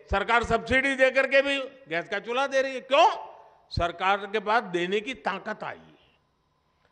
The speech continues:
भारत विकसित हो जाएगा ना पच्चीस साल में, तो ये मुसीबतों का नामो निशान नहीं रहेगा, नामो निशान नहीं रहेगा।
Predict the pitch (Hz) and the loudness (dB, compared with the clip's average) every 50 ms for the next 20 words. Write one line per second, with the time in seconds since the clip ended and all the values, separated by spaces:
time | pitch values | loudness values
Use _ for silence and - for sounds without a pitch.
0 | _ _ _ _ _ _ _ - - 135 147 170 196 214 233 240 233 - 208 196 | _ _ _ _ _ _ _ -6 -4 0 2 4 6 6 6 6 4 2 -2 -6
1 | 202 - - - 240 233 202 190 196 202 202 208 208 214 214 190 190 190 196 220 | -6 -6 -4 -4 -4 -2 0 0 2 4 4 4 4 4 4 4 2 2 2 2
2 | 240 269 254 220 160 - - - - - _ _ _ _ _ _ _ _ _ _ | 2 2 2 0 -2 -8 -14 -20 -20 -20 _ _ _ _ _ _ _ _ _ _
3 | _ _ _ _ _ _ _ _ _ _ - 165 160 - 226 233 233 175 - - | _ _ _ _ _ _ _ _ _ _ -8 -8 -8 -4 -4 -4 -4 -4 -2 2
4 | 220 220 226 233 240 247 254 262 262 262 254 233 202 165 131 120 104 - - - | 4 4 6 6 4 6 6 6 6 6 4 2 0 -4 -6 -12 -18 -20 -20 -20
5 | _ _ _ _ _ _ _ _ _ _ _ 175 170 175 185 190 190 180 175 175 | _ _ _ _ _ _ _ _ _ _ _ -6 -4 -2 -2 -2 -4 -6 -8 -8
6 | - 185 196 185 185 185 190 196 202 190 185 214 214 190 170 170 170 180 196 196 | -6 -6 -4 -2 -2 -4 -4 -4 -8 -6 -4 -4 -4 -2 -2 -4 -4 -4 -4 -6
7 | 185 175 156 147 - - 170 175 175 170 160 147 139 131 117 113 113 101 95 95 | -6 -6 -8 -6 -4 -2 0 0 0 -2 -2 -4 -4 -4 -6 -8 -10 -12 -14 -16
8 | 98 95 95 - _ _ - _ _ _ - - - _ _ - - - - - | -18 -18 -20 -20 _ _ -20 _ _ _ -20 -20 -20 _ _ -20 -20 -20 -20 -20
9 | - - - - - - - - - - - - - - 143 160 190 226 247 262 | -20 -20 -20 -20 -20 -20 -20 -20 -20 -20 -20 -20 -18 -14 -10 -2 2 6 8 8
10 | 285 294 302 320 311 311 320 294 226 254 302 302 294 294 302 294 294 294 294 285 | 8 8 8 6 6 6 4 2 4 4 4 4 4 2 0 2 2 2 2 2
11 | 262 220 214 170 131 92 - | 0 -2 -4 -6 -8 -10 -14